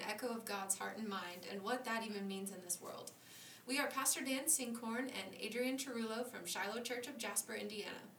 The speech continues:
Pastor Dan is Shiloh's main leader and head pastor, and I, Adrian, am the youth leader.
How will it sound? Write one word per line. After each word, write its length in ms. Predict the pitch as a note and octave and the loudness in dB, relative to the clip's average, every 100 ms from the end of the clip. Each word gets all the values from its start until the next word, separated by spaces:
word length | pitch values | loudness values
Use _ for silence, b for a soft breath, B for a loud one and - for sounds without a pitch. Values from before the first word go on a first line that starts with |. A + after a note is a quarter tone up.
| B B B B | B B B B
Pastor 240 | C4 B3+ B3 | 4 6 6
Dan 220 | A#3 C4 | 4 4
is 160 | D4 - | 6 6
Shiloh's 420 | A3+ A3+ A#3 A3+ | 6 6 4 4
main 320 | A3 A3 C#4 | 4 4 2
leader 300 | A#3+ A#3 C4 | 2 2 2
and 140 | G#3+ | 0
head 260 | G#3 G#3+ G#3+ | 0 -2 -2
pastor, 520 | - F#3 - G#3 A3+ A3+ B B - | -2 0 0 0 -2 -2 B B -2
and 160 | G#3 | 0
I, 240 | G#3+ A3+ D4 | 2 2 4
Adrian, 580 | A#3+ A3+ A3 G#3 A3+ A3+ - | 2 4 4 4 2 0 2
am 140 | A3 | 4
the 60 | A#3 | 6
youth 260 | B3+ D4+ - | 4 0 -4
leader. 260 | - - | -4 -6